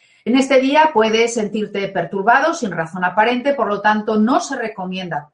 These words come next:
tomar decisiones o hacer cosas importantes. Movimiento favorable para el recogimiento, la visión, la inspiración, la planificación para adele-, adelante y la percepción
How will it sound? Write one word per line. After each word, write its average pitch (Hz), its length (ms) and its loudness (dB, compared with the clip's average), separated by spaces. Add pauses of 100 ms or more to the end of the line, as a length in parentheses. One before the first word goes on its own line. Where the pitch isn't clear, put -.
tomar 185 320 0
decisiones 220 720 -2
o 208 60 -2
hacer 190 260 -4
cosas 220 540 -2
importantes. 175 880 -4 (440)
Movimiento 269 760 2
favorable 214 580 2
para 185 200 2
el 175 40 -6
recogimiento, 269 1120 0
la 170 180 0
visión, 226 800 -4
la 151 100 -10
inspiración, 165 800 -4 (240)
la 175 180 0
planificación 175 1000 -2
para 170 220 0
adele-, 170 340 0
adelante 214 500 2
y 311 60 -4
la 240 180 0
percepción 269 800 -2